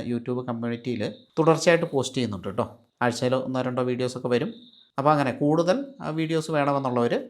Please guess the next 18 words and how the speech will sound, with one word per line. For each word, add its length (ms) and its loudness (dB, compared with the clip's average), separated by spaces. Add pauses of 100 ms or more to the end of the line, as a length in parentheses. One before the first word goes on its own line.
(200)
YouTube-ൽ 380 2
ഒന്ന് 100 0 (120)
ജോയിൻ 220 -2
ചെയ്താൽ 240 2
മതി. 140 -2 (100)
സബ്സ്ക്രൈബ് 380 -2
ബട്ടൻ്റെ 280 -4
തൊട്ടടുത്ത് 440 -8
ജോയിൻ 220 -4
ബട്ടൺ 260 -10
ഉണ്ട്. 120 -2 (380)
അവിടെ 220 6
ജോയിൻ 240 6
ചെയ്തതിന് 360 2
ശേഷം 260 -4 (340)
ആ 20 4 (300)
സബ്സ്ക്രൈബിൻ്റെ 520 -2
തൊട്ടടുത്ത് 380 -2